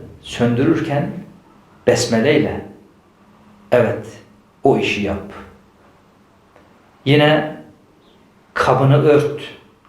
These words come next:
açık ka-, kap bırakma. Hatta ve hatta ufak bir çubukla bile olsa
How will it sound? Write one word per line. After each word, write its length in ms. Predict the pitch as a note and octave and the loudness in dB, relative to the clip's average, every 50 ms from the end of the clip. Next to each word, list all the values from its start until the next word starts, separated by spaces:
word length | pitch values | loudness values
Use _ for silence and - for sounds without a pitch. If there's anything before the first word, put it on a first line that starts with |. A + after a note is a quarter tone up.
| _ - | _ -4
açık 340 | - - - - - - - | -4 -2 -2 -4 -8 -8 -10
ka-, 260 | - - A2+ F#2+ - | -10 -10 -8 -10 -10
kap 420 | - - B2 A#2 - - - - - | -6 -4 -4 -4 -4 -6 -10 -6 -4
bırakma. 540 | B2+ A#2 B2 - - - A2 G2 F#2 G2+ - - - - - - _ _ _ _ _ _ _ _ _ _ _ _ _ _ | -2 0 0 -2 -2 -2 -2 -2 -4 -4 -8 -12 -14 -20 -20 -20 _ _ _ _ _ _ _ _ _ _ _ _ _ _
Hatta 380 | - C#3+ C#3 C#3 - C3+ B2+ A#2+ | -2 -2 0 2 2 4 4 4
ve 40 | A#2 | 2
hatta 560 | A2+ A#2 A2+ - C#3+ C#3 C3+ C3+ - - - - - _ _ _ _ _ _ _ _ _ _ - | 2 0 -2 0 0 0 0 -2 -6 -12 -16 -20 -20 _ _ _ _ _ _ _ _ _ _ -2
ufak 420 | - C3+ - - C#3+ C3+ - - - | -2 0 0 0 0 -2 -2 -4 -2
bir 460 | B2+ C3 C3+ C3 - - - - - - | 0 0 0 0 -2 -6 -10 -16 -18 -12
çubukla 500 | - - B2+ - F3 - - C3+ B2 A2+ | -8 -6 -4 -4 -4 -2 0 0 0 0
bile 180 | A#2 G#2+ A2 | 2 0 0
olsa 640 | G2+ G#2 G2+ G2+ - - - - A#2 - - - - | 0 0 -2 -4 -4 -4 -2 -2 -2 -2 -2 -6 -10